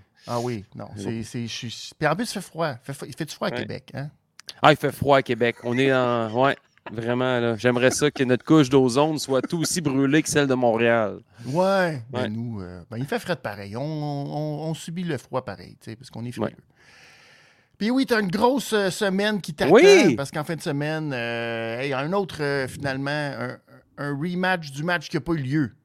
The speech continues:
Speaker 1: si je peux dire ça comme ça, parce que finalement,
Speaker 2: Ouais.
Speaker 1: finalement, tu vas donner encore une fois une opportunité à Mark Marston en fin de semaine de t'affronter. Alors, euh, Colin,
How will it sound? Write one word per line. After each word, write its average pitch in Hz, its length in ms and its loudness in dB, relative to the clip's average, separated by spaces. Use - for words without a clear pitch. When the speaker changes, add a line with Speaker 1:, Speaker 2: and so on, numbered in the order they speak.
Speaker 1:
si - 180 -18
je - 60 -16
peux 123 120 -10
dire 117 180 -4
ça 139 120 -10
comme 113 200 -6
ça, 147 240 -4
parce - 200 -12
que 170 160 -4
finalement, 170 640 0
Speaker 2:
Ouais. 143 60 -2
Speaker 1:
finalement, 120 680 -6
tu - 160 -18
vas 117 380 -4
donner 110 340 -4
encore 190 420 0
une 143 120 0
fois 139 420 -2
une 123 60 -6
opportunité 127 800 -6
à 113 80 -10
Mark 120 260 -2
Marston 127 600 -6
en 110 60 -6
fin 123 160 -8
de 117 60 -12
semaine 117 380 -4
de 113 100 -6
t'affronter. 117 720 -8
Alors, 110 360 0
euh, 110 640 -2
Colin, 139 560 0